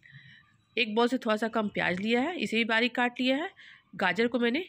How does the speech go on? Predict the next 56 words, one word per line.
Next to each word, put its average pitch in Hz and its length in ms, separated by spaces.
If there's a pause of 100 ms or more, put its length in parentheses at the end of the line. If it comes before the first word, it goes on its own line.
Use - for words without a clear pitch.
(140)
घिस 208 160
करके 262 280
ले 247 140
लिया 254 200
है, 359 160 (160)
ये 208 120
भी 240 200
एक 220 160
कटोरी 226 300
से 240 100
थोड़ा 202 200
सा 247 140
कम 233 220
है। 359 120
और 208 300
थोड़े 240 180
से 233 120
मैंने 208 220
यहाँ 202 240
पे 359 100 (320)
शिमला 214 260
मिर्च 180 240
लिए 170 220
हैं। - 960
इसके - 220
साथ - 260
ही 254 60
यहाँ 202 220
पे 220 60
हम 214 140
थोड़ा 196 220
सा 349 180 (460)
अदरक 202 280
लहसुन 226 220
का 247 100
पेस्ट 214 300
ऐड 240 160
करेंगे, 262 300
इसे 254 120
मैंने 190 200
कूच 233 260
कर 277 140
लिया 262 260
है। 381 160 (1500)
आप 196 140
चाहे 196 160
तो 190 120
पेस्ट 190 240
भी 226 80
ऐड 220 340
कर 240 100
सकते 240 300
हैं। 330 120 (260)
यहाँ 220 140
पे 226 120
मैं 277 220